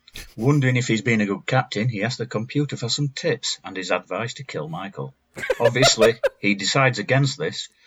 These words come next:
not because killing is wrong, but because Michael is sensed as a threat by his malfunctioning threat ganglia, and he will probably lose any battle. Pretty sure I got that right. <laughs> Captain Mork awakens in a Klingon prison with a very chipper Harry Mudd,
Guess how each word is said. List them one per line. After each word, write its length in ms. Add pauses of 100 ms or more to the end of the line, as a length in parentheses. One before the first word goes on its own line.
(140)
not 160
because 300
killing 340
is 160
wrong, 320
but 160
because 380
Michael 400
is 120
sensed 360
as 100
a 60
threat 440
by 180
his 160
malfunctioning 840
threat 340
ganglia, 500 (360)
and 100
he 60
will 140
probably 340
lose 380
any 160
battle. 400 (520)
Pretty 300
sure 320
I 60
got 180
that 160
right. 220 (640)
<laughs> 60 (1080)
Captain 400
Mork 380
awakens 520
in 100
a 60
Klingon 380
prison 360
with 120
a 80
very 300
chipper 420
Harry 300
Mudd, 300